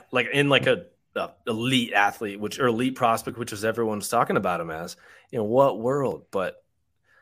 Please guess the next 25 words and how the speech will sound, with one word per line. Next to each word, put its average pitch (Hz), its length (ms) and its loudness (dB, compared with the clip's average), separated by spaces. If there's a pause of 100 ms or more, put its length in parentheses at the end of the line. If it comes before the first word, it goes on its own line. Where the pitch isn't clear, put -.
(400)
um, 87 540 -6 (120)
<laughs> - 100 -20
that's - 800 -2
an 82 60 -8
edge 110 160 0
rusher, - 240 -8
man. 76 240 -10
I 117 60 -4
mean, 101 220 -4 (260)
that's 294 160 6
the 226 60 12
other 233 120 10
thing, 160 120 6
too, 262 140 2
is 143 100 4
you, 156 120 2
you, 151 160 0
you 135 280 -2
recruit 117 340 -4
this - 160 -2
guy 131 160 2
out 110 80 4
of - 60 -2
high 143 120 0
school 90 420 -6